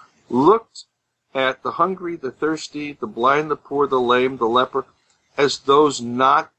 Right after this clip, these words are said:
blessed by God. And he says, you treated others that others would perceive as not blessed by God. You gave them love. You showed them compassion. You showed them mercy.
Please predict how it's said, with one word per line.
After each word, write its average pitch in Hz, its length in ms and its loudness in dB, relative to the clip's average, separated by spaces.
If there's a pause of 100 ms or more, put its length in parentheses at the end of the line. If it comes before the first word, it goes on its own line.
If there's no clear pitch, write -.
blessed 127 580 -2
by 110 200 0
God. 95 440 -4 (1040)
And 151 120 -4
he 156 60 -2
says, 156 360 -4 (360)
you 208 580 -6 (540)
treated 123 720 -2 (1000)
others 151 600 0 (140)
that 127 180 0 (140)
others 196 400 0
would 147 140 -6
perceive 143 340 -6
as 123 140 -4
not 160 200 2
blessed 147 320 -4
by 123 180 2
God. 117 460 0
You 196 160 -8
gave 160 320 -8
them 147 160 -10
love. 151 300 -2
You 165 120 -12
showed 185 280 -2
them 160 120 -12
compassion. 147 580 -8
You 196 140 -8
showed 170 260 -4
them 156 140 -6
mercy. 170 360 -14